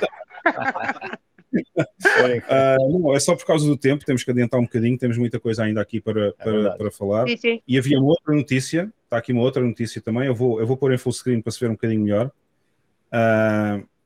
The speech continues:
Speaker 2: ok, eu compreendo até porque é que isto pode ser notícia, porque realmente haver dois blocos com exatamente o mesmo,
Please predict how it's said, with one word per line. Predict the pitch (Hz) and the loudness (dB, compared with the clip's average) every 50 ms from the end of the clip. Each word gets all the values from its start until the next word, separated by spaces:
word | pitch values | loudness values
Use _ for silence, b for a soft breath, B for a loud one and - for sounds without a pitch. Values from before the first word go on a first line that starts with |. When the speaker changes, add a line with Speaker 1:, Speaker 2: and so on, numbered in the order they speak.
| _ _ _ _ _ _ _ _ _ | _ _ _ _ _ _ _ _ _
Speaker 2:
ok, | 190 190 196 220 170 143 | 0 2 4 4 4 6
eu | 156 170 | 4 4
compreendo | - 214 202 - - 175 180 190 185 170 | 4 2 0 2 2 2 4 4 4 2
até | 165 - 180 180 | 2 0 0 -2
porque | 175 - - | 0 -2 -4
é | 151 | -4
que | - 165 | -2 -4
isto | - - | -6 0
pode | - 156 151 - | 0 0 0 2
ser | - 151 | 2 0
notícia, | 139 127 - 127 143 135 - 151 131 | 0 2 0 0 0 0 -2 -6 -6
porque | - - _ - 123 | -8 -14 _ -6 -4
realmente | 104 120 117 113 113 120 117 110 127 | -2 0 0 2 2 2 0 0 0
haver | 113 123 117 110 | 0 0 0 2
dois | 110 131 127 113 | 2 2 2 2
blocos | 101 110 120 120 117 - | 2 2 2 2 0 -2
com | - - 117 | -2 0 0
exatamente | 113 104 120 117 - - 113 113 113 107 - 110 | 2 2 2 0 2 0 0 0 0 0 -2 -2
o | 107 | 0
mesmo, | 113 110 104 110 107 107 107 | 0 0 0 0 -2 -4 -4